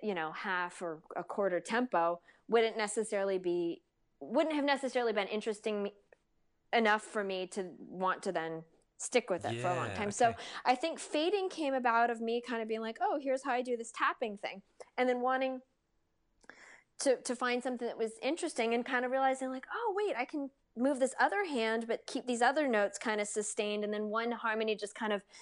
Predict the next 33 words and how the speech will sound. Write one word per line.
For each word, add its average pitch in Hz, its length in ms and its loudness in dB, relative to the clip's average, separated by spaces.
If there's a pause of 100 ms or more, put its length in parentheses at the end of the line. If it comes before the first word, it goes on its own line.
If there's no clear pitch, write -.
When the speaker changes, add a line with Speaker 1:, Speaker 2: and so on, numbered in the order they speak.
(300)
Speaker 1:
melts 214 460 2
into 220 240 -4
the 202 100 -2
next 202 360 -2
one, 170 200 -4
and 180 100 -6
that's - 260 -4
cool. 202 420 2
And 202 120 0
then, 208 180 0 (760)
and 285 120 8
then 349 120 4
I 320 80 4
realized, 349 460 0
I 294 100 2
was 302 100 -2
like, 302 140 0 (120)
"But 320 120 2
I 349 80 2
don't 427 240 -2
want 320 220 -2
this 294 160 -4
to 208 140 -6
be 160 140 -4
fast." - 420 -6
Like, 208 140 2
I, 220 160 2
so 262 140 2
I 240 100 6
was, 254 280 -2
I 254 60 4
didn't - 280 -4
want 247 340 0